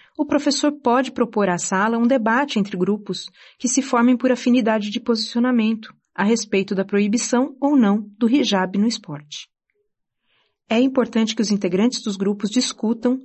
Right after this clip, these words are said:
e elaborem analogias que contribuam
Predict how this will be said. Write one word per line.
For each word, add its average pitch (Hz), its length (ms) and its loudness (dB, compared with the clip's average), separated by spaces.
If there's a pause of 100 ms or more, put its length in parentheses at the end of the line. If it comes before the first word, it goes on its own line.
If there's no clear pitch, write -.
(100)
e 196 120 2
elaborem 190 600 2
analogias 175 680 -2
que - 140 -8
contribuam 226 920 0